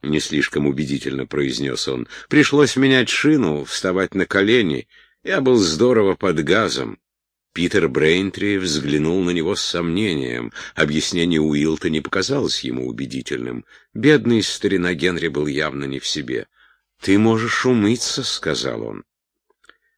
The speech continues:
Со второго этажа спустилась Бетти Брейнтри.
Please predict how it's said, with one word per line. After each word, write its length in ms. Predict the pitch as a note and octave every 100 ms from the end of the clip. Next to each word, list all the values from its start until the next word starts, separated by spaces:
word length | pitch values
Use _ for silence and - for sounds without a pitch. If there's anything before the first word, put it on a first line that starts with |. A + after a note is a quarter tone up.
| _
Со 200 | - A2+
второго 420 | - C#3 F#3+ F3+
этажа 320 | D#3+ B2+ A#2 D#3
спустилась 680 | - A#2 - C3 B2+ C3 G#2
Бетти 480 | D#2+ G2 E2 - C#2
Брейнтри. 680 | B1+ C2 A#1+ A#1+ - -